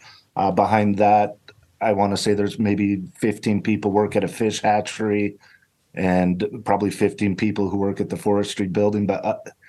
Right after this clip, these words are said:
I mean, there is no industry, there are no jobs, and the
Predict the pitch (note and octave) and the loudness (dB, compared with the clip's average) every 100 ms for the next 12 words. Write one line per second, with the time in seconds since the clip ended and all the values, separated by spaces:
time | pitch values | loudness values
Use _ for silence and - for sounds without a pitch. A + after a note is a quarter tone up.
0 | - - _ _ E2 F#2+ F#2+ G2+ G2 A2 | -20 -20 _ _ -2 0 2 2 2 0
1 | F#2 G#2+ G2 G2 G2 - G#2 F#2+ G2 G2 | 0 0 0 0 -2 -2 0 0 0 -2
2 | - _ - A2 A2 G2+ F#2+ G2 F#2+ F#2+ | -6 _ 0 2 4 2 0 2 4 2
3 | F2+ - A#2 F#2+ F#2 F#2 | 0 -6 -2 0 0 -2